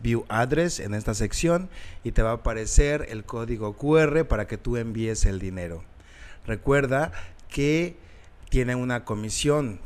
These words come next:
por el envío, entonces toma en cuenta esa comisión.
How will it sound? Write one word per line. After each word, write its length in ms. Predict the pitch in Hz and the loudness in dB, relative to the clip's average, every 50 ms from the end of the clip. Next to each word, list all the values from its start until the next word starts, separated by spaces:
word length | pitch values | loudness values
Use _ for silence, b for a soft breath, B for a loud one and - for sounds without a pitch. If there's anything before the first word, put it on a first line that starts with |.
| - - | -8 -6
por 140 | 104 95 95 | -4 -4 -4
el 160 | 92 92 98 | -4 -4 -4
envío, 440 | 98 107 110 131 139 135 113 104 101 | -6 -4 -2 -2 0 0 -2 -2 -4
entonces 540 | 104 101 101 117 113 101 - 101 98 - | -8 -8 -8 -8 -6 -6 -6 -8 -8 -8
toma 240 | - - 131 143 156 | -6 -4 -4 -2 -2
en 80 | 160 147 | -4 -2
cuenta 280 | - 135 127 127 131 | -2 -2 -2 0 -2
esa 140 | 123 123 120 | -4 -4 -6
comisión. 600 | - 110 101 98 92 - - - 101 95 92 98 | -6 -8 -8 -8 -10 -10 -8 -8 -8 -8 -10 -12